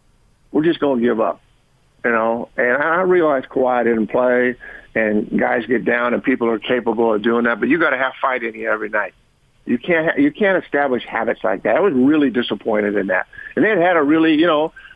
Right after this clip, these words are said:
I, I, I, you know, you know, I'm a, a bit of a Laker fan as well as a Clipper fan because of Paul, but, uh, you know, I mean, the Lakers got their rings and they got all that or whatever they did there that night.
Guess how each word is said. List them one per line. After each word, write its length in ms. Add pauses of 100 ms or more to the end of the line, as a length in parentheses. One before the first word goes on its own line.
(200)
I, 300 (320)
I, 100 (160)
I, 220
you 100
know, 60
you 180
know, 160
I'm 120
a, 260
a 40
bit 180
of 80
a 40
Laker 340
fan 380
as 140
well 400
as 80
a 140
Clipper 300
fan 260
because 220
of 120
Paul, 360
but, 300 (500)
uh, 520 (600)
you 120
know, 340
I 80
mean, 140
the 60
Lakers 320
got 220
their 140
rings 400
and 140
they 80
got 240
all 80
that 120
or 60
whatever 340
they 200
did 240
there 180
that 220
night. 300